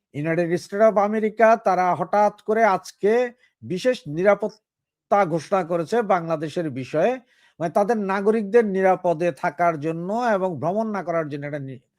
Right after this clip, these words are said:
ইয়ে জারি করেছে। এছাড়াও আমাদের হাসনাত সাহেব, বিশিষ্ট বীর, উনি জুলাই বোদ্ধা, বিশিষ্ট বীর,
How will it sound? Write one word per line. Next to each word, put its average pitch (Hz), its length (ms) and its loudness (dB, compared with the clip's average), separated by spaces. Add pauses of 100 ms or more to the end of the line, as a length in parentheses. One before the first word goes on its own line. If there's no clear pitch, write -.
(920)
ইয়ে 165 220 2
জারি 147 280 2
করেছে। 139 520 -2 (540)
এছাড়াও 240 540 2
আমাদের 208 520 2
হাসনাত 202 560 -4
সাহেব, 131 500 -6 (760)
বিশিষ্ট 190 420 0
বীর, 175 400 0 (680)
উনি 147 260 -8 (1080)
জুলাই 185 400 8
বোদ্ধা, 156 580 0 (600)
বিশিষ্ট 143 380 -6 (1080)
বীর, 170 340 4